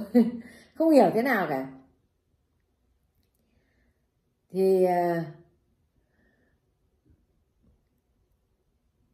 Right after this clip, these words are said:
cái cảnh mà, mà Kim Ngân, à, nằm ở ngoài đường ấy, không biết là cô, cô Hương, cô Hương nhìn thấy thì cô Hương có đau lòng không?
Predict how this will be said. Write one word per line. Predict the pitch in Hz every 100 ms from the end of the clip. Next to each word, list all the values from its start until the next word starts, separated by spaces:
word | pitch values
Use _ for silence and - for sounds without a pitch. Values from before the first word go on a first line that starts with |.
| _ _ _ _ _ _ _ _ -
cái | 254
cảnh | 233 147 160
mà, | 185 175 170
mà | 170 170
Kim | 233 240
Ngân, | 240 226 220
à, | 220 214
nằm | 208 185 165
ở | 151
ngoài | 165
đường | 160 180 151
ấy, | 160 - - _ _ _ _
không | - 277
biết | 320 339
là | 233 185 170
cô, | 233 240 240 226 226 226 220 220 - _ _ _ _ _ _ _ _ _ _ _ _ _ _
cô | 247
Hương, | 233 247 240 - - _ _ _ _
cô | 254
Hương | 240 240 208
nhìn | 190 170
thấy | 190 254
thì | 226
cô | 226
Hương | 233 226
có | 233
đau | 254 233
lòng | 202 160
không? | 170 190